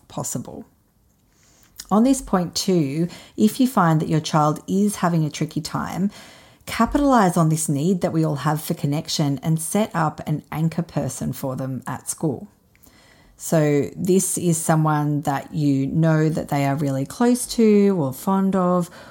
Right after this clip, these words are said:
or someone who's going to be able to support them if they find that they're struggling at school. That anchor person might be a close friend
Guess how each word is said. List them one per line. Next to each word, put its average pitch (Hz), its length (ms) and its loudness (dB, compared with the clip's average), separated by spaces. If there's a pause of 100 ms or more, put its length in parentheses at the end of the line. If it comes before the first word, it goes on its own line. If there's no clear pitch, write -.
(140)
or 170 120 2
someone 185 300 2
who's 202 260 4
going 160 240 4
to 160 100 -4
be 151 80 -2
able 139 160 0
to - 140 -6
support 175 640 -2
them 139 420 0 (400)
if 202 240 2
they 165 120 4
find 143 340 0
that 139 120 -4
they're 147 100 0
struggling 135 840 -6
at - 160 -10
school. - 400 -8 (1200)
That 175 160 2
anchor 160 300 2
person 156 720 0
might 156 260 -2
be 143 160 2
a 135 60 0
close 131 360 -6
friend 208 720 0